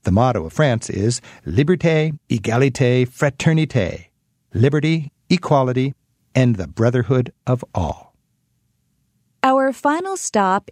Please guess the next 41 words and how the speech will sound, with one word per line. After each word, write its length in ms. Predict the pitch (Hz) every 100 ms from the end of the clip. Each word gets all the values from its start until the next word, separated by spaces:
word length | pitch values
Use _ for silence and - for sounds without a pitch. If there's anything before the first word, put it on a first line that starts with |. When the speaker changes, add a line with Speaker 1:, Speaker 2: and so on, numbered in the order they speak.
| -
Speaker 2:
is 180 | 165
downstairs. 920 | - 202 190 190 - - 143 131 - - _ _ _ _
Exit 380 | 254 254 285 294
the 100 | 262
room 280 | 196 180 180
at 100 | 190
the 60 |
far 320 | 180 185 165 156
end. 340 | 139 139 143 _ _ _
This 180 | - 370
spills 520 | - - 247 254 233
you 100 | 262
into 240 | 240 233 175
a 60 |
grand 480 | 151 180 175 170 170
stairwell. 760 | - 165 156 151 143 131 156 _ _ _ _ _ _ _ _ _
Speaker 1:
In 140 | - 131
the 80 | 117
stairwell, 560 | - 165 151 80 110 - _
you'll 140 | - 208
find 280 | 190 170 131
a 60 |
nice 280 | 113 123 123
cafe. 640 | - 123 104 120 104 - - _ _ - - -
You 80 | 160
may 160 | 214
wish 220 | 208 180
to 100 | -
come 280 | 127 139 117
back 340 | 107 123 - -
for 180 | 113
a 80 | 95
drink 380 | 92 113 110 120
or 80 | 90
a 60 | 98
sandwich 520 | 160 139 98 104 - -
after 320 | 190 175 -
our 120 | 127 113
tour 280 | - 123
is 140 | 98 87
done. 440 | 110 90 71 -